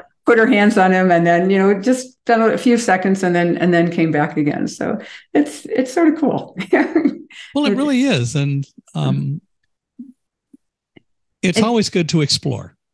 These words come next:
Speaker 2: It is. And, and it's fun. And what I find with Reiki is that when,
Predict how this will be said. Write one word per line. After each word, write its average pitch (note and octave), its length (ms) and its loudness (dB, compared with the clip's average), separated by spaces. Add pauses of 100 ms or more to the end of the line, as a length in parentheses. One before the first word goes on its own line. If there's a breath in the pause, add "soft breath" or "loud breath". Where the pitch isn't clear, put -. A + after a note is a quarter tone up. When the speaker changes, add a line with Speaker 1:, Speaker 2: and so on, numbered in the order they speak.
(320)
Speaker 2:
It B3 140 4
is. F#3 200 0
And, A#3+ 220 2
and A#3+ 280 2
it's A#3+ 220 -2
fun. G3+ 320 0
And F#3+ 360 0 (240 loud breath)
what A3+ 120 2
I D4 160 2
find G3+ 640 0
with F#3 200 -2
Reiki F#3 380 0
is F3 220 -2
that F3+ 260 2
when, A#3+ 460 2